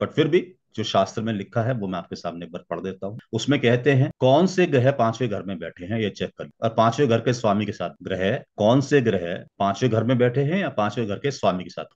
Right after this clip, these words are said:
उनमें से कितने ऐसे हैं जो मित्र, नीच और शत्रु नवांश, उनमें से कितने ऐसे हैं जो मित्र, शत्रु और नीच नवांश में हैं।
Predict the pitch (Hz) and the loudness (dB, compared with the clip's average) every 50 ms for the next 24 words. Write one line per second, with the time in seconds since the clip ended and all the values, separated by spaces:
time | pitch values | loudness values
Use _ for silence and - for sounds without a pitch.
0 | _ - 135 147 160 170 185 185 - 196 190 - 139 131 170 165 190 190 165 147 | _ 2 4 4 6 6 6 6 6 4 4 4 2 2 4 4 4 6 6 4
1 | 139 127 151 147 139 147 170 156 143 156 143 131 135 151 - - 170 175 175 135 | 4 4 2 4 4 4 2 0 0 2 4 4 2 2 0 -2 -2 -2 0 0
2 | 113 110 123 139 165 170 170 - 135 123 120 - 131 123 - 147 160 139 120 107 | 0 0 0 0 0 -2 -2 -2 -2 -2 -2 -2 -4 -4 -4 -2 -2 -2 0 0
3 | 101 95 92 - - - 127 139 151 170 143 180 170 170 - 127 127 156 175 214 | 0 -2 -4 -4 0 4 6 6 6 6 6 4 2 2 2 0 2 4 4 6
4 | 208 165 143 127 - 135 110 107 120 139 143 151 131 120 147 151 - 156 135 - | 6 6 4 4 2 2 0 2 0 0 0 0 0 0 0 0 -2 -6 -6 -2
5 | - 123 120 - 135 160 156 139 127 123 123 139 131 120 113 107 98 95 98 - | -4 -4 -4 -2 -2 0 2 2 2 2 0 0 -2 -4 -4 -2 -2 -4 -4 -6
6 | 95 87 85 - 110 143 170 175 | -12 -14 -10 -6 -4 -4 -4 -4